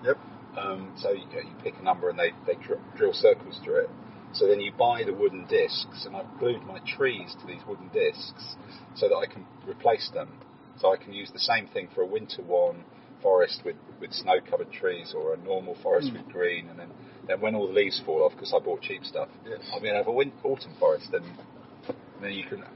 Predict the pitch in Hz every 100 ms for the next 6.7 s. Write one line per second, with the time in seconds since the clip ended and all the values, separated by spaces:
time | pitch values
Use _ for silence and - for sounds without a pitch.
0 | - - 127 95 90 - - - - -
1 | 104 104 90 80 - - 87 - - -
2 | - 85 82 - - - - - - 90
3 | - 98 87 85 85 90 90 - 82 -
4 | - - 123 - - 87 - 90 92 90
5 | 85 82 80 85 82 - 92 - - -
6 | - - 82 90 - - 127